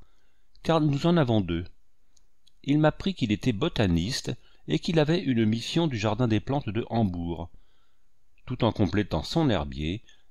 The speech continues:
il avait observé de son mieux le pays, les bêtes et les gens. Ses descriptions naïves, ses vues, courtes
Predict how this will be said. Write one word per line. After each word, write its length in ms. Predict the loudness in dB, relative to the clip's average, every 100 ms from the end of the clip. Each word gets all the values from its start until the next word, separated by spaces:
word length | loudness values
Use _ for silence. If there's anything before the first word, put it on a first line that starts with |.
| -6
il 120 | 0
avait 200 | 4 2 0
observé 500 | -4 -4 -2 -2 0
de 120 | -2
son 180 | -2 0
mieux 300 | 0 0 -4
le 140 | -4 -4
pays, 440 | 0 0 0 -4 -10 -20 -20 -6
les 180 | 0 2
bêtes 320 | 2 0 2
et 60 | 2
les 120 | 2
gens. 300 | 2 -2 -4 -10 -20 -20 -20 -20 -20 -20 -20 -20 -20 -18
Ses 160 | -4 2
descriptions 520 | 4 4 0 2 2
naïves, 560 | 2 2 0 -2 -8 -10
ses 260 | -6 -4 -4
vues, 340 | -4 -10 -10 -14
courtes 360 | -8 -8 -10